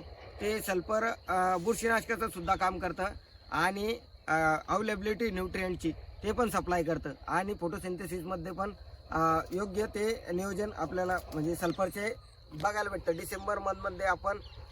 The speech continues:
अ, पोटॅश, अ, झिरो झिरो एक्कावन्न पंचेचाळीस म्हणा या घटकांचा वापर करावा. त्यासोबत आपण थोडा युरिया द्यावा, कारण की शेतकरी बांधवांनो, झिरो झिरो एक्कावन्न पंचेचाळीस हे यात प-, एक्कावन्न टक्के पोटॅश असल्यामुळे अपटेक होत नाही.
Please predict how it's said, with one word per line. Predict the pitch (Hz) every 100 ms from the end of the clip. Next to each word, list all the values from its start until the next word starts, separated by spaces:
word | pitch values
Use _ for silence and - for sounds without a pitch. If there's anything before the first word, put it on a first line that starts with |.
| -
अ, | 165 170
पोटॅश, | 190 196 220 190 - - -
अ, | 147 151 147
झिरो | 143 156 180
झिरो | 175 185
एक्कावन्न | 175 180 185
पंचेचाळीस | 190 175 180 190 185
म्हणा | 175 165
या | 160 160
घटकांचा | 160 - 165 175
वापर | 175 185
करावा. | 175 175 165 170 - - -
त्यासोबत | 202 196 202 202
आपण | 190 190 170
थोडा | 190 214 - - -
युरिया | 190 208 220
द्यावा, | 202 190
कारण | 180 185 190
की | 202
शेतकरी | 170 175 185
बांधवांनो, | 190 190 185 175
झिरो | 151 - - 160 190
झिरो | 190 190
एक्कावन्न | 196 - 202 190
पंचेचाळीस | 196 190 294 156
हे | 175 165 - -
यात | 175 -
प-, | 190
एक्कावन्न | 185 180 202 208 196
टक्के | 202
पोटॅश | 190 196 208 202
असल्यामुळे | 196 185 180 175
अपटेक | 165 185 226 196
होत | 185
नाही. | 170